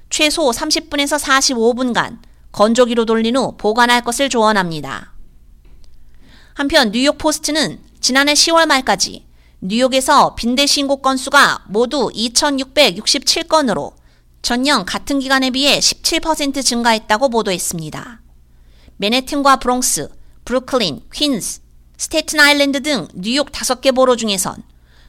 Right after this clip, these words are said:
브루클린이 가장 심각한 상황인 것으로 확인됐습니다. 브루클린의 빈대 신고 건수는 전년 동기에 비해 이십일 퍼센트 증가한 구백스물여덟 건이었습니다.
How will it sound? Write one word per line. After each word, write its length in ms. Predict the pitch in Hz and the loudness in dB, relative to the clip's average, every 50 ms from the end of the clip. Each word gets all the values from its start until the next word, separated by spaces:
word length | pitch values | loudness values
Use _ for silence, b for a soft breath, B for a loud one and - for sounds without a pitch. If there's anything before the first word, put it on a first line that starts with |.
| b b | b b
브루클린이 640 | - 240 262 262 - - 302 302 302 302 311 262 190 | -2 -2 -2 -2 0 -2 -2 -2 0 0 0 0 0
가장 320 | - - 214 - 240 247 240 | -2 -4 -2 0 0 0 2
심각한 500 | - - 302 285 294 285 - - 294 269 | 0 0 0 -2 -2 -2 -2 -4 -4 -2
상황인 400 | 269 285 262 262 247 247 247 226 | 0 0 0 0 0 0 -2 -2
것으로 300 | 220 214 214 254 269 285 | -2 -2 0 0 0 0
확인됐습니다. 1000 | 294 254 220 226 214 190 180 - - - 175 165 156 - 127 107 - - - - - - - - - - - _ - - b b b b b b b b b b | 0 0 -4 -4 -4 -4 -6 -6 -6 -8 -8 -10 -10 -10 -10 -12 -14 -16 -20 -20 -20 -20 -20 -20 -20 -20 -20 _ -20 -20 b b b b b b b b b b
브루클린의 800 | - 247 285 - - 339 320 320 311 320 294 190 147 - - - - | -4 -4 -4 -4 -2 -2 -2 0 2 2 2 0 0 -4 -10 -16 -12
빈대 320 | - 240 247 262 269 302 302 | -8 -4 -2 0 2 2 2
신고 340 | - - 302 294 294 285 | 2 0 0 -2 -2 -2
건수는 500 | - 262 254 240 - 220 190 156 110 - - - - _ - | -2 -2 -4 -4 -4 -6 -6 -8 -10 -12 -18 -20 -20 _ -10
전년 360 | - 226 220 240 247 254 247 | -6 -2 -2 0 0 0 0
동기에 340 | 254 254 254 240 262 254 247 | 0 -2 -2 0 -2 -2 0
비해 260 | 247 269 277 233 165 | 0 2 2 2 2
이십일 520 | - - 196 226 226 - 277 226 240 247 | 0 -4 -4 -2 0 0 0 -2 -4 -4
퍼센트 460 | 240 - 285 269 - 254 254 - 285 262 | -4 -2 -2 -2 -2 -2 -4 -4 -4 -2
증가한 480 | 240 262 240 220 190 165 147 110 - - b b b b b b b b | -2 -2 0 2 2 2 0 -2 -12 -18 b b b b b b b b
구백스물여덟 1160 | b - 226 214 254 262 240 - - - - - - 277 285 294 285 214 170 165 196 208 247 247 | b -6 0 2 2 2 2 0 -4 -8 -4 -4 -2 0 0 0 0 0 0 2 2 2 2 2
건이었습니다. 880 | - 254 240 233 214 180 - - - 170 151 143 - - - - - - | 0 0 0 0 -2 -2 -2 -4 -6 -6 -8 -10 -10 -12 -12 -14 -16 -20